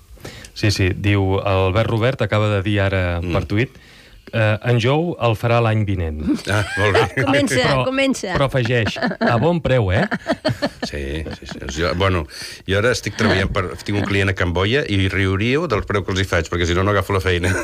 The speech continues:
Speaker 2: <laughs>
Speaker 1: Doncs així, cap problema.
Speaker 2: Sí, sí.
Speaker 1: Diu també l'Albert Robert que el de Banyoles és divertit, també, el rètol de Banyoles.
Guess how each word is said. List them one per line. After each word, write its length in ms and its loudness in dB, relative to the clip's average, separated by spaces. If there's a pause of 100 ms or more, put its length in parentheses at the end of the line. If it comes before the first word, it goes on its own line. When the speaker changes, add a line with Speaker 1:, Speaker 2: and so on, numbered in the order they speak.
(120)
Speaker 2:
<laughs> 240 -4
Speaker 1:
Doncs 180 2
així, 440 0 (720)
cap 180 -2
problema. 420 0
Speaker 2:
Sí, 200 -4
sí. 160 -6
Speaker 1:
Diu 180 4
també 240 2
l'Albert 320 2
Robert 260 -2
que 60 0
el 140 2
de 100 2
Banyoles 420 2
és 300 0
divertit, 460 -2
també, 320 -4 (240)
el 160 -2 (180)
rètol 400 0
de 80 2 (160)
Banyoles. 600 -6